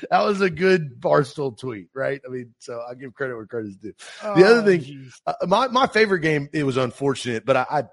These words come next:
Speaker 1: I respect the game. That, the Bucks-Rams game was unbelievable. You had this feeling and emotion that the Bucks were gonna come back and win, and then all of a sudden they didn't, which I was heartbroken because of. That, that,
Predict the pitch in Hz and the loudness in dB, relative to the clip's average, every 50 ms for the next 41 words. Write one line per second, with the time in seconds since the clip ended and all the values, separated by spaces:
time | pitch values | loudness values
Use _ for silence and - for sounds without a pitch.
0 | - - 156 139 - - - - - 160 143 - - 117 120 107 - 117 113 104 | -2 -2 -2 -2 -2 -6 -4 0 0 0 0 0 -8 -12 -8 -4 -2 0 0 0
1 | 95 - _ _ _ - 165 190 202 - - - 165 170 160 120 101 170 175 190 | -4 -8 _ _ _ 0 0 0 0 -2 -6 0 0 0 0 2 2 4 4 4
2 | 185 - - - 135 131 127 131 131 131 110 101 135 131 131 127 123 117 110 104 | 2 0 -4 -4 -2 0 0 0 -2 -2 -4 -4 -2 -2 -2 -2 -2 -4 -4 -6
3 | - - - 120 113 113 113 107 98 101 98 98 95 92 87 82 82 80 73 _ | -8 -10 -8 -6 -4 -4 -4 -6 -8 -8 -8 -8 -8 -10 -12 -14 -16 -16 -16 _
4 | _ _ _ _ _ _ - 139 139 139 156 160 170 160 156 156 - - - - | _ _ _ _ _ _ -6 -4 -2 2 2 2 2 2 0 -2 -2 -4 -12 -10
5 | - - 165 160 151 143 135 127 123 120 117 113 113 113 117 123 123 - - 127 | -6 -2 0 0 2 0 0 -2 -2 -4 -4 -4 -4 -2 0 0 -2 -2 -4 -8
6 | 113 110 107 104 101 101 - 107 98 - - 117 117 123 120 - - - - 104 | -6 -6 -6 -6 -6 -8 -10 -16 -12 -6 -2 0 0 0 0 -4 -14 -14 -12 -12
7 | 117 101 85 117 113 110 107 - - 117 113 104 107 107 101 - 104 98 98 104 | -12 -10 -8 -6 -6 -6 -8 -8 -8 -8 -6 -4 -6 -6 -6 -8 -12 -10 -8 -8
8 | 107 107 101 95 92 90 85 _ _ _ _ _ - 120 123 127 123 120 120 120 | -6 -6 -6 -8 -10 -12 -14 _ _ _ _ _ -10 -6 -4 -2 -2 0 -2 -2
9 | 117 110 - - 113 110 110 104 98 85 85 110 104 92 95 92 101 110 - 160 | -4 -6 -6 -6 -6 -6 -6 -8 -8 -8 -10 -10 -10 -10 -12 -12 -10 -6 0 0
10 | 147 135 117 - - - 120 113 110 - 101 101 95 - - 95 87 87 85 - | 0 0 0 -4 -6 -4 -4 -4 -4 -4 -6 -8 -8 -8 -10 -12 -10 -10 -10 -8
11 | 98 90 80 82 80 82 101 104 101 - - 107 104 - | -10 -10 -10 -12 -16 -10 -10 -10 -10 -10 -12 -12 -12 -12